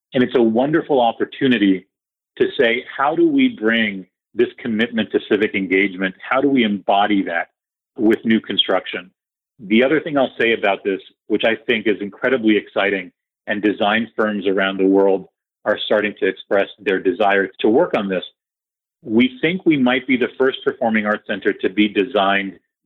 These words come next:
during covid. And what that means for all the things that we have learned as a community and as an arts sector, the need for flexible space, the need for crowd control.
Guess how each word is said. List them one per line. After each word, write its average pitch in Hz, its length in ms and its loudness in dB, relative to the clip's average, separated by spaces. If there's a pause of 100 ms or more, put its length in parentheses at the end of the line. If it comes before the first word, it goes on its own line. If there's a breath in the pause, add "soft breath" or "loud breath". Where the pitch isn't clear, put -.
during 104 340 0
covid. 85 500 -4 (640)
And 113 240 0
what 131 240 2
that 139 220 -2
means 117 340 -2 (140)
for 98 540 2 (360)
all 127 180 0
the 127 80 -4
things 120 280 -4
that 110 80 -2
we 98 160 0
have 92 140 -2
learned 110 440 -4 (220)
as 101 180 0
a 95 160 -2
community 110 600 2
and 98 120 -6
as 92 120 -4
an 95 100 -4
arts 95 280 -2
sector, 147 520 -2 (640)
the 113 120 0
need 120 240 4
for 127 200 -2
flexible 120 480 0
space, 113 320 0 (120)
the 107 80 -2
need 110 280 -2
for 123 100 -2
crowd 127 400 -4
control. 92 520 -6